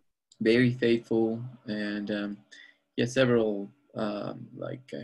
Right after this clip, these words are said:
health problems, uh, but, um, very, very, very teachable. And, um,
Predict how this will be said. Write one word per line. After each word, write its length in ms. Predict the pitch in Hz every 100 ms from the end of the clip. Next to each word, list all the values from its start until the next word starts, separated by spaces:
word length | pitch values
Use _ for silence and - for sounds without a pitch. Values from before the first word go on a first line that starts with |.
| 123
health 340 | 131 127 127 - _ _
problems, 640 | - 113 113 113 113 120 - - _ _ _ _ _ _ -
uh, 460 | 104 - - 87
but, 260 | - - - -
um, 480 | 107 104 101 107 - _ _ _ _ _ _ _ -
very, 400 | 127 123 120 117
very, 340 | 127 135 127
very 600 | 113 113 110 107 104 104 - _ _ _ _ _ _ _ _ _ _ _ _ _ -
teachable. 640 | 151 135 107 98 98 101 - _ _ _ _ _ _ _ _ _
And, 400 | 110 107 104 107
um, 440 | 104 104 107 113